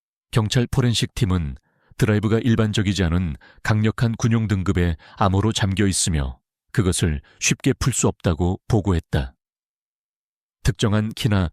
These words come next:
비밀번호가 필요했다. 서진이 조사를 하는 동안 박태성 회장의 첫 번째 공격이 시작되었다. 그는 이제 대중의 주목을 받는 그녀를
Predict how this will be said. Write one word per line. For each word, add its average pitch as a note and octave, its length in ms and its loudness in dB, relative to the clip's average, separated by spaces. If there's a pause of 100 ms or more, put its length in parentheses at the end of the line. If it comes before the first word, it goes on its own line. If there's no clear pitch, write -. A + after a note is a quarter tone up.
비밀번호가 F2 840 2
필요했다. E2+ 640 -2 (380)
서진이 B2+ 420 0
조사를 B2 440 0
하는 A2 200 0
동안 F#2+ 480 -2
박태성 B2+ 460 0
회장의 F2+ 480 0 (260)
첫 - 180 -6
번째 C3+ 320 0
공격이 G2+ 600 0
시작되었다. F#2+ 960 -2 (1400)
그는 G#2+ 260 2
이제 F2 400 0 (180)
대중의 A#2+ 400 0
주목을 A#2 360 0
받는 G#2+ 380 0
그녀를 F2 480 0